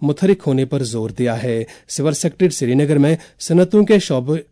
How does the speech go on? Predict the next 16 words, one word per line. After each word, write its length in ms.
शोबे 320
की 100
एक 200
जायज़ा 400
मीटिंग 360
से 160
खिताब 340
करते 340
हुए 240
उन्होंने 260
साजगार 520
कारोबारी 540
माहौल 340
को 140
फ़रोग 340
देने, 320